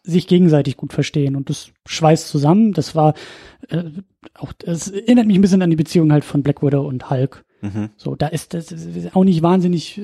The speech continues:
Speaker 1: viel vorbereitet oder viel, äh, ausgeschöpft und ausgefüllt, aber die groben Züge, mit denen da gezeichnet wird, das funktioniert für mich schon.
Speaker 2: Ich denke auch, ja.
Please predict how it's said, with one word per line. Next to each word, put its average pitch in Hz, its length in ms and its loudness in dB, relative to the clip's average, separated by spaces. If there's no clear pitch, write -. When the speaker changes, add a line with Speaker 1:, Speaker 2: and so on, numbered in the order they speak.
Speaker 1:
viel 220 680 2
vorbereitet 196 760 0
oder 160 160 0
viel, 202 680 2
äh, 170 420 4
ausgeschöpft 190 720 -2
und 175 100 -2
ausgefüllt, 175 800 0
aber 151 560 2
die 160 380 0
groben 185 340 2
Züge, 180 320 2
mit 165 160 2
denen 160 140 4
da 156 100 2
gezeichnet 147 480 0
wird, 147 160 2
das 147 80 -2
funktioniert 143 400 -4
für 147 100 -12
mich 139 120 -12
schon. 156 220 -16
Speaker 2:
Ich - 100 -12
denke 95 240 -2
auch, - 260 -12
ja. 80 240 -10